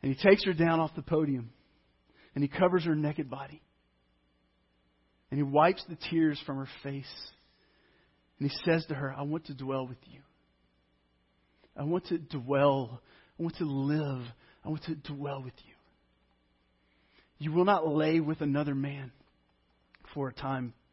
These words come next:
and you will not even lay with me for a time. You'll be absence of the thing that you're so familiar with and you've been trying to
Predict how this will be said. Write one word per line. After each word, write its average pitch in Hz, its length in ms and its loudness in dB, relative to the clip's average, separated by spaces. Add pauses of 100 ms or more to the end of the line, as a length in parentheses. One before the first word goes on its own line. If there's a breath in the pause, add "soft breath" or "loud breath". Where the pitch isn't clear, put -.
(460 soft breath)
and 147 100 0
you 160 60 8
will 151 80 6
not 156 200 6
even 147 240 4
lay 139 120 0
with 127 200 -6
me 135 380 2
for - 160 -20
a - 60 -20
time. - 300 -14 (1500)
You'll 151 160 0
be 143 200 2
absence 175 480 2
of 147 120 -6
the 147 180 0
thing 170 220 4
that 147 180 -8
you're 156 80 -8 (140)
so 156 200 2 (100)
familiar 143 420 0
with 139 160 -4
and 139 120 0
you've 135 120 -4
been 135 100 -2
trying 147 240 -6
to 143 80 -4